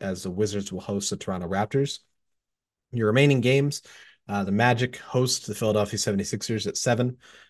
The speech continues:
Uh, seven thirty, the Nets host the Bucks. Two games at eight o'clock. Thunder hosts the Knicks, and then the Phoenix Suns are in Houston against the Rockets. Finally, at eight thirty,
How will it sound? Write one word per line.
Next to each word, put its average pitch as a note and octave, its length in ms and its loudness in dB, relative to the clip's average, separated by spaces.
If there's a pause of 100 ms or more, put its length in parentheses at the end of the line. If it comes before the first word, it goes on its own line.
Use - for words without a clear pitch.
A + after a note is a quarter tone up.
(120)
Uh, F2+ 260 -4
seven G#2 260 0
thirty, A2+ 280 2
the G2 140 -4
Nets G#2+ 380 0
host G2+ 320 -4
the G2+ 80 -10
Bucks. - 540 -2 (600)
Two C3 120 0
games A2+ 320 2
at G#2+ 60 4
eight G#2+ 120 4
o'clock. G2+ 460 2
Thunder A2 520 0
hosts - 320 -4
the G2+ 60 -4
Knicks, A#2+ 440 0
and G#2 140 -4
then G2 160 0
the F#2 140 -4
Phoenix G#2+ 340 -4
Suns G#2 300 -2
are G2 100 0
in F2+ 60 -4
Houston G#2 420 -4
against F#2 300 -6
the F2+ 60 -8
Rockets. G2 580 -2 (440)
Finally, D3 300 8
at A#2 80 6
eight C#3 180 6
thirty, A#2 380 2